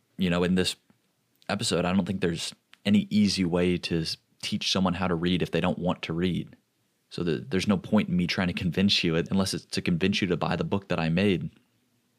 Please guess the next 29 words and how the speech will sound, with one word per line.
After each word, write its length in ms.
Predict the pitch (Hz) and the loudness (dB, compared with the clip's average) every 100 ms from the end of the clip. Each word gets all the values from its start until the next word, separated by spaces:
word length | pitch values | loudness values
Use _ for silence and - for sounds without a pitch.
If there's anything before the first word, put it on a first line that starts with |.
| _ _ | _ _
But 120 | 95 | -2
I 20 | 98 | 2
think 280 | 113 101 - _ 98 | 2 2 -4 _ -2
the 120 | 98 | 2
desire 720 | 90 - 92 110 98 80 73 - _ _ _ _ _ _ | 2 2 2 4 4 2 0 -8 _ _ _ _ _ _
to 160 | - - | -2 0
even 260 | 143 117 | 2 4
be 240 | 85 120 165 | 4 4 2
curious 720 | - 87 71 60 - - - - _ _ _ _ | 2 0 2 -2 -6 -10 -10 -20 _ _ _ _
is 140 | 104 | 2
its 140 | 110 - - | 2 0 2
own 600 | 113 123 123 120 117 - - | 4 6 6 4 0 -8 -4
curiosity, 840 | 110 113 117 139 139 117 - - _ _ _ _ _ _ | 0 4 4 2 0 -2 -4 -12 _ _ _ _ _ _
and 180 | - 107 | -2 0
which, 320 | 104 104 - - | 2 2 0 0
again, 400 | 110 107 127 104 | 0 4 6 6
sounds 560 | 95 113 113 101 82 - _ _ - | 4 2 4 4 2 -6 _ _ -14
weird 720 | 85 85 107 117 113 110 95 | -10 -2 2 2 0 -2 0
and 400 | 82 80 78 - | 0 0 -4 -8
meta 540 | - 85 87 104 104 98 | -4 0 2 2 4 2
and 180 | 87 | 0
confusing, 520 | 78 78 101 104 98 80 | -2 -2 0 2 2 2
but 200 | 87 - - - _ | 0 -2 -14 -20 _
all 140 | 110 127 | 0 0
it 60 | |
comes 240 | - 104 - | 2 0 0
down 240 | 98 117 | 2 0
to 180 | - 85 | 0 0
is 280 | 82 78 | 0 -2